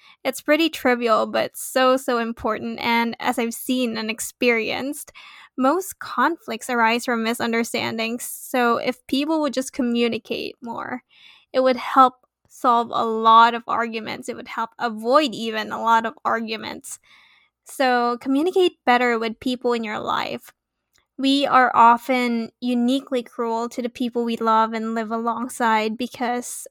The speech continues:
of our tendency to let things unsaid stagnate, finding ways through the discomfort of opening or reopening. Healthy modes of communication with the people you love is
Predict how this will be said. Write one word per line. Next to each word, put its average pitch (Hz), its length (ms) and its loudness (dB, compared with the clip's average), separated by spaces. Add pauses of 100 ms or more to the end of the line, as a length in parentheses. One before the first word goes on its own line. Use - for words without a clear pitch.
(160)
of 277 160 4
our 277 80 6
tendency 320 800 -2 (100)
to 233 480 0 (180)
let 262 280 0 (120)
things 277 540 -2
unsaid 240 500 -2
stagnate, 247 760 -2 (500)
finding 311 400 2
ways 269 320 4
through 285 280 -2
the 302 120 2
discomfort 269 880 -4
of 220 240 -6 (240)
opening 277 540 0
or 233 500 0
reopening. 277 880 0 (640)
Healthy 277 400 2
modes 254 320 2
of 254 140 -6
communication 247 920 -2
with 233 160 0
the 233 80 -2
people 233 640 2
you 233 200 0
love 220 360 2
is - 260 -6